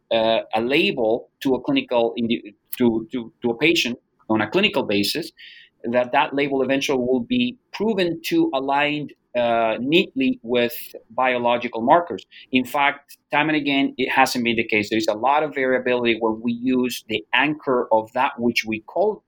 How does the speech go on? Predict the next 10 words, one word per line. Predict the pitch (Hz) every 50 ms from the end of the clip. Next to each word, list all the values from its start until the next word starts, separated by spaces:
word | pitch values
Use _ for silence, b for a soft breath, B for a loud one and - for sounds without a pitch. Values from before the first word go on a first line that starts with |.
| _ _
someone, | - - - 123 113 107 104 110 120 147 - _ _ _ _ _
such | - - 113 - - 117
as | 113 110 110 - _ b b b _ -
Parkinson's | - 123 123 - - 127 120 - 123 120 117 -
with | 117 113 -
tremor, | - 143 131 127 117 117 - - _ _ b b b b
uh, | - 110 110 107 107 107 107 104 104 104 104 104 95 87
versus | 110 120 113 - - -
Parkinson's | _ - 117 120 120 - 110 - 104 98
without, | 101 107 107 - 165 160 143 131 - -